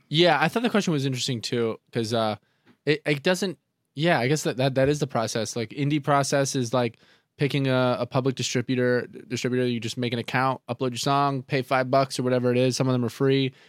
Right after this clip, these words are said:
They put it out on, on whatever, like, all the, the things like iTunes and Spotify and stuff like that. And then they collect the money for you and, uh, and send it. And, uh, when we were with Rooster Teeth,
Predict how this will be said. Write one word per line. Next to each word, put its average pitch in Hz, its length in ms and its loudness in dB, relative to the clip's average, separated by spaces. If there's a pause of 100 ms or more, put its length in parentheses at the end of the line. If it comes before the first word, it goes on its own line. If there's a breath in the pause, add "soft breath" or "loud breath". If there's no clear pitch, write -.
(160 soft breath)
They 131 320 4
put 135 200 -2
it 131 80 2
out 127 240 6
on, 117 280 0
on 110 440 -6
whatever, 117 420 -4
like, 120 200 -2
all 123 200 4
the, 117 320 2 (220)
the 123 120 -6 (140)
things 123 340 -2
like 113 140 0
iTunes 110 520 -4
and - 20 -10
Spotify 110 500 -4
and 107 100 -8
stuff - 180 -8
like 110 140 -8
that. 110 240 -2
And 107 100 -10
then 104 180 -6 (260 soft breath)
they 127 100 -4
collect 117 320 -2
the 110 80 -8
money 107 220 -4
for 110 240 -4
you 107 300 -2
and, 101 400 -10
uh, 98 220 -12 (480)
and 117 140 -6
send 110 280 -2
it. 120 200 0 (140)
And, 110 280 -4
uh, 107 300 -4 (320)
when 131 120 0
we 135 100 4
were 135 60 4
with 123 200 0
Rooster 139 360 0
Teeth, 139 560 -2